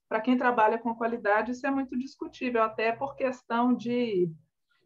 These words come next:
taxa de, se você leva só em consideração a performance de taxa de gravidez, isso é absolutamente inadequado, porque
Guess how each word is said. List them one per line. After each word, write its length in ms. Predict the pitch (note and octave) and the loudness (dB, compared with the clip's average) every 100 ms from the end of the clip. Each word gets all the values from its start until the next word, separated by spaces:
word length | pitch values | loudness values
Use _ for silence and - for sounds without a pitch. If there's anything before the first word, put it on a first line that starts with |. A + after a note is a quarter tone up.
| _ _ - | _ _ 2
taxa 480 | A3 A#3+ B3 A3+ | 6 6 2 -2
de, 340 | F#3 G#3 G3+ E3 | -2 0 2 2
se 60 | |
você 280 | A3 A3 A3+ | 0 -2 0
leva 340 | G#3+ G#3+ G#3+ G#3 | 2 2 2 0
só 240 | - A#3 | 0 2
em 120 | B3 | 2
consideração 640 | B3 B3 A3 G#3+ G#3 - A3 | 0 -2 0 0 0 -2 -4
a 80 | |
performance 720 | G#3+ G3+ - G3+ G#3 G3+ - F#3+ | -2 -6 4 4 4 0 -10 -10
de 140 | F#3 | -8
taxa 500 | G3 - A3+ A3 G3+ | -4 2 2 2 -4
de 120 | F#3 G3+ | -6 -2
gravidez, 760 | G3+ G3 F#3+ F3+ C4 D4 B3 - - _ _ | 0 0 -2 2 4 4 0 -6 -20 _ _
isso 420 | A#3 A#3+ - B3 A#3 | -8 -6 -6 -2 0
é 260 | A3+ G#3+ - | 2 0 0
absolutamente 1120 | A3+ - - C#4+ C#4 C#4 A#3 A3+ G#3 A3+ A3+ | 0 0 -6 -8 -8 -2 0 0 -2 -8 -6
inadequado, 760 | A#3 A#3 A#3+ A#3+ A#3 C4 C4 | -2 0 0 4 6 6 2
porque 600 | - C#4+ - B3 B3 B3 | -4 -6 0 8 8 8